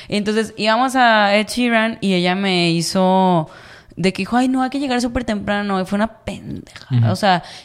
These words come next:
Speaker 1: llegamos como súper temprano en la mañana, estuvimos expuestas al sol miles de horas y gente se empezó a desmayar, que es lo que pasa ahorita de siempre,
Speaker 2: Ujú.
Speaker 1: pues. Pero, pero sí, fue lo más loco que he hecho, no lo
Speaker 2: Ujú.
Speaker 1: volveré a hacer. También,
Speaker 2: Y
Speaker 1: ¿sabes?
Speaker 2: menos por un pelirrojo.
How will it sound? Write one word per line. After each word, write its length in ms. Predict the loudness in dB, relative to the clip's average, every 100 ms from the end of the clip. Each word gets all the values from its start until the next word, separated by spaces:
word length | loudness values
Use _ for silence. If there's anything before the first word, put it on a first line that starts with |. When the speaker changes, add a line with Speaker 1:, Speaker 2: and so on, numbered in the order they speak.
| -6
Speaker 1:
llegamos 340 | -2 -2 -2
como 480 | -2 0 2 2 0
súper 360 | -4 -4 -2 -2
temprano 340 | -2 -2 -2
en 80 | -2
la 60 |
mañana, 680 | 0 0 0 0 0 0 -2 -4
estuvimos 420 | -4 -2 -2 0
expuestas 380 | -2 -2 -4 0
al 140 | 0
sol 160 | 0 0
miles 320 | 0 -2 -2
de 80 | -2
horas 520 | 0 0 0 0 -4 -16 -20 -20 -10
y 180 | -2 -2
gente 280 | 0 -2 -2
se 60 | -2
empezó 200 | -2 -2
a 20 |
desmayar, 360 | -4 -4 -4
que 80 | -6
es 40 | -8
lo 100 | -6
que 80 |
pasa 220 | -8 -6 -6
ahorita 240 | -6 -6
de 60 | -8
siempre, 300 | -2 0 2
Speaker 2:
Ujú. 80 | 0
Speaker 1:
pues. 160 | -4
Pero, 480 | -2 0 2 2 -2 -10 -20 _
pero 240 | 0 2
sí, 220 | 0 -2
fue 180 | 0 0
lo 180 | 2 2
más 200 | 2 2
loco 180 | 0 -2
que 80 |
he 40 | -4
hecho, 120 | -2
no 80 | 0
lo 60 |
Speaker 2:
Ujú. 60 | 2
Speaker 1:
volveré 160 | 2 0
a 20 |
hacer. 260 | -2 -4 -8 -20 -20 -2
También, 300 | 0 2 0
Speaker 2:
Y 20 | 2
Speaker 1:
¿sabes? 140 | 2
Speaker 2:
menos 200 | 2 2
por 140 | 2
un 80 | 0
pelirrojo. 560 | 2 0 0 -4 -10